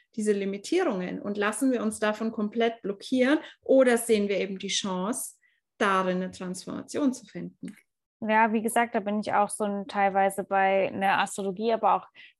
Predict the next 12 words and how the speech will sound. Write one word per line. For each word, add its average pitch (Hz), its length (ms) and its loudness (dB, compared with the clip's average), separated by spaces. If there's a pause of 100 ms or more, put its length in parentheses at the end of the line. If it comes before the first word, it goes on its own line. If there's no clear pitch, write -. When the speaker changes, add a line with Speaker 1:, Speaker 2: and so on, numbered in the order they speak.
Speaker 2:
beim 208 240 -2
grundsätzlichen 208 1500 0
Verständnis, 214 680 -4
wie 202 40 -2
das 196 120 -6
Universum 196 520 0
funktioniert. 208 640 -4
Speaker 1:
Ja. 208 320 -12
Speaker 2:
Natürlich 285 600 6
sehen 247 280 6
wir 240 120 2
die, 214 280 -2